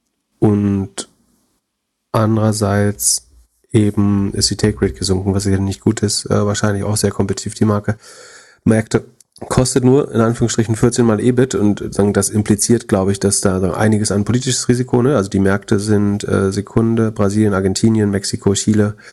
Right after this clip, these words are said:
und Nigeria und Rest von Asien und Afrika. Gibt's, also Argentinien zeigt das ja gerade, wo dieser, äh, rechte Spacko da, äh, an die,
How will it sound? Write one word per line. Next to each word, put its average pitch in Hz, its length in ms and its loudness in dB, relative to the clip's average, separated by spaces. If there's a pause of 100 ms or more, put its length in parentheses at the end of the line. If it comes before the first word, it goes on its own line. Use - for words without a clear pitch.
(160)
und 101 440 0
Nigeria 98 520 2
und 92 360 -2
Rest - 300 -2
von 92 300 -2
Asien 92 360 0
und 90 40 -4
Afrika. 107 440 -2 (200)
Gibt's, - 480 -4 (340)
also - 240 0
Argentinien 101 460 2
zeigt 113 240 0
das 113 100 0
ja 117 80 2
gerade, 110 420 0
wo 113 80 0
dieser, 107 380 2
äh, 104 300 0
rechte 107 480 0 (160)
Spacko - 360 -2
da, 110 220 2 (340)
äh, - 60 -4
an 110 80 2
die, 107 240 0